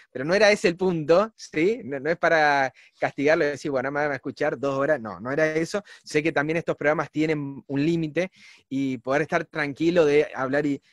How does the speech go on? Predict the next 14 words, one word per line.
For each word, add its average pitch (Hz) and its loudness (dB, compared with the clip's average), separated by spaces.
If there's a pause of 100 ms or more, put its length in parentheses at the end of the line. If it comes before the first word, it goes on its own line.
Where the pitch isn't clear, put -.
(200)
Pero 202 2 (220)
también 247 -2
pensar 240 -2
en 220 -2
esto 180 -6
y, 160 -2
y, 175 -8
y 180 -4
invitarlos 190 0
a 151 -2
pensar 156 -6
juntos 185 -6 (300)
en 202 -4
tener 262 0